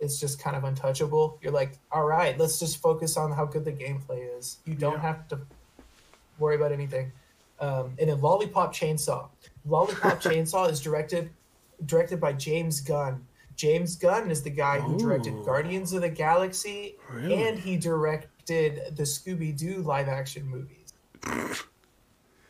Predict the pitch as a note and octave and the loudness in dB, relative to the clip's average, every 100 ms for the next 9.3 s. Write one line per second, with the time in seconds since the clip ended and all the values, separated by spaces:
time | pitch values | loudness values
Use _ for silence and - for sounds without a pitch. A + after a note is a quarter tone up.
0 | _ _ _ _ _ - D#3 B2+ B2 C#3+ | _ _ _ _ _ -14 -6 0 4 6
1 | D#3 C#3+ C3+ D3+ C3+ A2 G#2 - - _ | 8 10 10 8 4 0 -6 -12 -20 _
2 | _ _ _ _ _ _ _ _ - F#3 | _ _ _ _ _ _ _ _ -2 4
3 | F#3+ - F3 D3 - F#3 F3+ D#3+ F3 F3+ | 4 2 -2 -2 -2 -4 -4 -4 -2 0
4 | F3+ D#3+ D#3 D#3 D3+ C#3+ C3+ C3+ _ _ | 0 0 2 2 2 0 -4 -12 _ _
5 | _ _ C#3 D3 D#3+ E3+ E3+ D#3 D3+ - | _ _ -4 2 2 4 4 2 0 -6
6 | _ _ _ _ _ _ _ - - _ | _ _ _ _ _ _ _ -20 -20 _
7 | D#3+ C#3+ C#3 D#3+ D3 E3 F#3+ A#3 A#3+ - | 2 2 2 -2 2 4 4 2 -2 -6
8 | _ _ _ _ _ - D#3+ D3 - D3+ | _ _ _ _ _ -2 0 0 0 0
9 | C#3+ C3+ C3 | 0 -2 -6